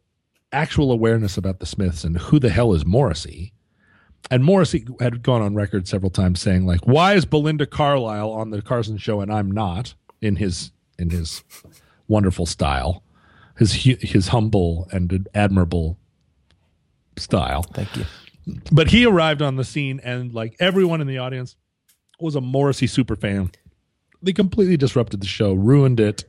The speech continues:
Speaker 1: in every way, <laughs> screaming for Morrissey throughout.
Speaker 2: Oh, no.
Speaker 1: And you can see Bill Cosby and Carson, these two dinosaurs, at the, you know, from the end of the, from the, the long ago times, trying to grasp,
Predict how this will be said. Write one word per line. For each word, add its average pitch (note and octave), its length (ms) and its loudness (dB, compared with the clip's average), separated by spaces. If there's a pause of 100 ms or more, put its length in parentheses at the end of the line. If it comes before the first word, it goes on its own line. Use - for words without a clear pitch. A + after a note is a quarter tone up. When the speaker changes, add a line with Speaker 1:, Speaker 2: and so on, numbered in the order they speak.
Speaker 1:
in G#2+ 200 0
every A2 220 6
way, F2+ 380 2 (100)
<laughs> - 100 -20
screaming C#3 600 2
for A#2+ 140 2
Morrissey A#2+ 460 2
throughout. F#2+ 560 2 (300)
Speaker 2:
Oh, A#2+ 220 -6
no. G#2+ 160 -4
Speaker 1:
And B2+ 380 4
you D3 180 6
can D3 160 4
see F#3 360 4
Bill E3+ 260 2
Cosby D3 460 0
and B2+ 160 -2
Carson, C3 520 0
these A2 220 -6
two D3+ 240 2
dinosaurs, A2 1120 0 (400)
at A#2+ 160 -6
the, A2+ 200 -6
you B2 140 -2
know, G#2 120 0
from A#2+ 240 0
the A2+ 140 -2
end C3+ 240 4
of A#2+ 60 2
the, A2 220 2 (240)
from A#2 280 -4 (100)
the, A#2+ 340 -2
the B2 100 4
long C#3+ 220 2
ago C#3 260 2
times, F2 600 -8 (680)
trying D#3 280 0
to C#3 100 -4
grasp, A#2+ 760 0